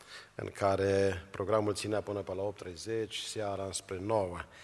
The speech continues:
La opt și douăzeci și cinci m-am pus să predic. Și am întrebat pe copii: „Dragii mei, eh, ce spuneți, să am o predică lungă sau scurtă?” Ce credeți că au răspuns copiii?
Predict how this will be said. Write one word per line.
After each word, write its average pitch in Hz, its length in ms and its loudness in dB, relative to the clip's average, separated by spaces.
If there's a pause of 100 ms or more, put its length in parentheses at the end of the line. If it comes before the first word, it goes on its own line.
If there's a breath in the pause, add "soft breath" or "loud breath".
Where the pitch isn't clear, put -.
(680 loud breath)
La 98 100 -2
opt 120 180 6
și - 120 -2
douăzeci 104 420 4
și 92 120 0
cinci 98 220 -2
m-am 90 160 0
pus 104 180 2
să 101 100 2
predic. 87 540 0 (2250 loud breath)
Și - 120 -2
am 98 80 2
întrebat 110 260 6
pe 110 100 4
copii: 107 440 4
„Dragii 107 320 10
mei, 110 320 12
eh, 104 800 4 (140)
ce - 160 0
spuneți, 101 360 2
să - 80 4
am 110 80 6
o 107 60 6
predică 104 380 2
lungă 110 360 6
sau 107 200 4
scurtă?” 92 540 -2 (2750 soft breath)
Ce - 140 -4
credeți 107 240 6
că - 60 0
au 101 60 2
răspuns 98 280 2
copiii? 82 540 0